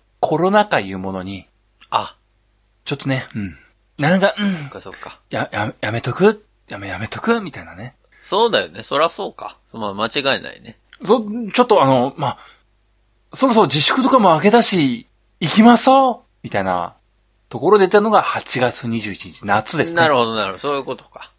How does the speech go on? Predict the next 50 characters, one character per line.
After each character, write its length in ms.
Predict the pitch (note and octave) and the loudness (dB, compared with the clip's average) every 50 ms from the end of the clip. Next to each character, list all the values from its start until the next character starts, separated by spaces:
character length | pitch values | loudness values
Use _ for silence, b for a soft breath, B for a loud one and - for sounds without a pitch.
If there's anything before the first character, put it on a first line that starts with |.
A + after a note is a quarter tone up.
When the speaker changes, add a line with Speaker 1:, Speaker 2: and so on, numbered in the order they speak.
| _ _ _ | _ _ _
Speaker 1:
こ 120 | - F3 | -4 2
こ 100 | G3+ B3+ | 4 6
で 80 | B3+ A3+ | 6 6
出 120 | G3 G#3 | 6 6
ま 120 | G#3 G#3 G3 | 6 4 2
し 60 | - | 2
た 80 | F#3+ F3+ | 0 0
の 60 | F3+ | 2
が、 120 | F3+ D#3+ | 4 2
ザ 320 | B2+ - - - D#3+ E3 - | 2 0 -2 -2 0 0 0
炊 360 | - - C3+ B2 - - D#3 | -2 -2 -4 -4 -6 -8 -6
き 40 | - | -2
た 180 | - D#3 D3+ - | -2 -2 0 0
て。 340 | D#3 D3 D3 C#3+ - - _ _ _ _ _ _ _ _ _ _ _ _ _ _ _ - | 0 2 2 0 -2 -6 _ _ _ _ _ _ _ _ _ _ _ _ _ _ _ -10
ジ 140 | - - C#3 | -4 -2 -2
ェ 20 | B2+ | 0
イ 20 | |
ピ 100 | - C3 | 0 2
ー 80 | B2+ A2+ | 2 2
ア 40 | |
イ 80 | A2 C3+ | 2 2
エ 100 | D3 C#3 | 2 2
ー 40 | C3 | 2
百 340 | - - A#2 A2+ - D#3 D3 | 0 -2 -6 -6 -6 -4 -2
が 80 | C#3 A2 | -2 -2
発 240 | - A2+ - - | -4 -4 -6 -2
売 120 | A#2+ A#2+ G#2+ | 0 0 0
さ 120 | - A#2+ | 0 -2
れ 80 | A#2 A2+ | -2 0
ま 140 | A#2+ B2 A#2 | 0 0 0
し 100 | - - | -2 -6
た 80 | G#2+ | -4
よ 540 | F#2 G#2+ C#3+ D#3+ D#3+ D#3 D#3+ D#3 D3+ D#3 D3+ D3+ | 0 4 4 6 6 6 6 6 4 2 0 0
ー 0 | |
と。 220 | - F#2 D2 - _ _ _ _ _ _ - | -4 -8 -8 -10 _ _ _ _ _ _ -10
Speaker 2:
な 140 | G#2 G2 | -6 -6
る 80 | F#2 F2 | -6 -6
ほ 100 | E2+ D#2 | -8 -12
ど。 100 | D#2 - _ _ _ _ _ b b b b b b b b b | -16 -18 _ _ _ _ _ b b b b b b b b b
Speaker 1:
そ 160 | - A3 A3+ | 0 0 2
し 20 | G3+ | 2
て 60 | G#3 | 0
そ 140 | D3+ D3+ D#3+ | -2 0 2
の 140 | G#3 A#3+ | 2 2
次 200 | G3+ - G#3+ G#3 | 2 0 -2 -2
に 80 | G#3 F#3 | 0 2
出 100 | D#3 - | 2 2
た 100 | - C3 | 2 2
の 80 | A#2 A2 | 0 2
が、 280 | A#2 B2+ B2 - - | 2 2 2 0 -4